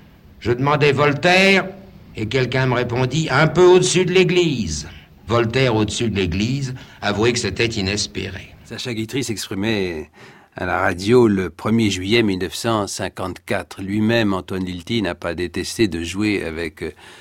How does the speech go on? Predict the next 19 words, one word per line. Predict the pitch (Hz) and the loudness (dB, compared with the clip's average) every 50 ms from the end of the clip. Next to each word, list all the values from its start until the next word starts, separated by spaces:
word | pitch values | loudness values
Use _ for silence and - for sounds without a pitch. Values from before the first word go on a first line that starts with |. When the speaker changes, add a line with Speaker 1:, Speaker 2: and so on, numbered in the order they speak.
| - - - _ - - | -20 -20 -20 _ -14 -10
Speaker 2:
euh, | 92 87 85 87 90 90 90 | -10 -8 -6 -6 -6 -6 -6
ce | 87 - - - 104 | -6 -6 -6 -8 -8
qu'on | 87 - 95 90 80 | -10 -10 -10 -12 -12
peut | - - 101 98 90 - | -12 -10 -10 -8 -6 -6
appeler | 98 82 - - 113 120 113 | -6 -8 -4 2 4 4 4
les | 95 90 | 4 4
ressorts | 90 95 - - - 110 90 95 | 2 2 2 2 2 2 0 0
divers | 98 110 107 104 117 131 127 110 90 90 | -2 -2 0 2 4 4 4 4 2 0
de | 90 87 | -2 -2
la, | 85 87 87 82 | 0 0 -2 -2
de | - _ _ - - - - - - - - _ - 98 | -4 _ _ -20 -20 -20 -16 -16 -16 -16 -12 _ -4 -2
la | 95 | 0
notoriété, | 98 98 101 - - 101 92 104 98 95 - 139 | 2 0 0 0 -2 -2 0 0 0 0 0 0
de | 120 | 0
la | 107 - | 0 0
publicité, | - 101 90 98 95 - 107 98 160 160 | -2 -6 -6 -6 -6 -4 0 4 4 4
de | 131 110 | 4 4
la | 95 82 | 0 0
célébrité. | - - - - 180 156 143 127 95 95 123 131 - - 107 92 87 | 2 4 4 6 6 6 6 4 2 2 -2 -4 -2 -2 -4 -4 -6